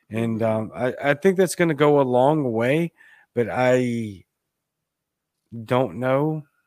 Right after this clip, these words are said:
Speaker 1: how far that's gonna go, considering the, um, I mean, I don't know how else to say it. It's a literal mass exodus,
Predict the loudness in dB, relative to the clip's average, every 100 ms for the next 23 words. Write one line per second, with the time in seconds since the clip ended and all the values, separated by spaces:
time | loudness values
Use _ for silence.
0 | _ -4 -2 0 2 2 2 0 -6 -4
1 | -4 0 0 0 -2 -8 _ _ -8 -6
2 | -4 0 2 2 2 0 -2 -4 -8 -4
3 | -2 0 0 0 -2 -4 -10 _ _ _
4 | _ _ _ _ _ _ _ _ _ 0
5 | 4 4 4 2 2 0 -2 0 0 2
6 | -2 0 2 2 4 4 6 6 6 4
7 | 2 0 -2 -4 -4 -4 -8 -8 -8 -10